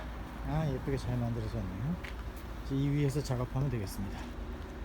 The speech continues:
완성된 우마로 작업대를 만들었고요. 예전에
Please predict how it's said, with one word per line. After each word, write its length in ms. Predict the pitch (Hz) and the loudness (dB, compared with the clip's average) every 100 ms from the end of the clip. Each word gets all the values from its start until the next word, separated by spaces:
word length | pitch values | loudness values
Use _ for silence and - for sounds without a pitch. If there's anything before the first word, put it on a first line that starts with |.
| - - - - - - - - | -10 -10 -10 -10 -10 -12 -8 0
완성된 500 | 160 156 180 175 170 | 2 6 6 6 6
우마로 420 | 165 160 165 180 | 8 6 8 6
작업대를 680 | 175 139 135 170 - 170 160 | 4 2 2 2 4 4 4
만들었고요. 720 | 143 123 123 127 - 165 208 - - - - - - - - - - - - | 4 2 0 -2 2 4 4 0 -14 -14 -14 -12 -10 -10 -12 -12 -12 -10 -2
예전에 540 | 147 147 160 156 151 | 0 4 6 6 6